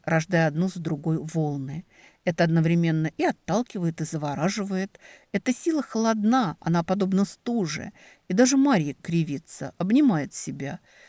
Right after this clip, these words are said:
Пятятся кони, молча прижимают уши к голове и отступают шаг за шагом. А Аким просто смотрит на них и на человека, разом потерявшего всякую свою забавность. «Я его прибью», —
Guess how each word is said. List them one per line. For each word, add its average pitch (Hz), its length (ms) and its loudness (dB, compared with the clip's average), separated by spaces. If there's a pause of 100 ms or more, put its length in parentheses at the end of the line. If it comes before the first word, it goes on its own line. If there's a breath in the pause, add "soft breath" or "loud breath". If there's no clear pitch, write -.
(160 soft breath)
Пятятся 160 440 -4
кони, 226 520 0 (300 soft breath)
молча 254 320 2
прижимают 220 640 2
уши 175 280 -2
к 151 60 -8
голове 160 580 0
и 165 200 0
отступают 202 640 -4
шаг 160 220 -6
за 185 160 -2
шагом. 156 500 -6 (420 soft breath)
А 196 120 2
Аким 359 340 0 (300 soft breath)
просто 247 280 -2
смотрит 269 480 0
на 170 140 -2
них 160 380 -4
и 214 100 2
на 254 100 4
человека, 269 800 -2
разом 214 420 2
потерявшего 165 560 -4
всякую 165 360 -6
свою 156 320 -6
забавность. 156 840 -6 (540)
«Я 208 240 -2
его 202 300 -4 (140)
прибью», — 180 720 -2